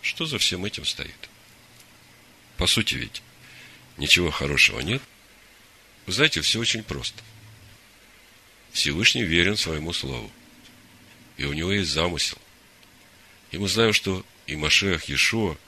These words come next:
заклан еще до сотворения мира.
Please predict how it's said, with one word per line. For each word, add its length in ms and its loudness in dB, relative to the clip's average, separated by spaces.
заклан 460 0
еще 180 2
до 200 -2
сотворения 680 -4
мира. 280 -6